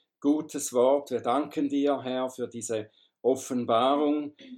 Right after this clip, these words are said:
die du uns gegeben hast. Und wir bitten dich, dass du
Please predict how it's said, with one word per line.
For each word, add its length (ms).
die 120
du 140
uns 280
gegeben 580
hast. 420
Und 100
wir 100
bitten 420
dich, 400
dass 240
du 380